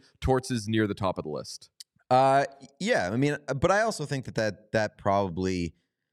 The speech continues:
Speaker 2: that idea about Torts is probably more well known in the N H L circles amongst players. Like, if you talk to players who have played for Torts, uh, I feel like I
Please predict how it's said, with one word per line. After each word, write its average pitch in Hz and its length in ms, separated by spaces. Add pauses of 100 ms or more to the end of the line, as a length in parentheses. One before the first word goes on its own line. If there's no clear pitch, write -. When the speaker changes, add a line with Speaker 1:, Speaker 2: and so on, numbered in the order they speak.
(160)
Speaker 2:
that 113 160
idea 98 380
about 90 260
Torts - 600 (680)
is 87 580 (200)
probably 101 600
more 92 320
well 87 340
known 85 580 (100)
in 87 160
the 82 120
N 80 100
H 80 180
L 80 100
circles 85 400
amongst 80 320
players. 92 500
Like, 80 180
if 87 120
you 101 100
talk 95 400
to 90 100
players 90 440
who 90 60
have 82 140
played 123 300
for - 80
Torts, 78 480 (800)
uh, 101 140
I 117 80
feel 165 240
like 107 140
I 98 100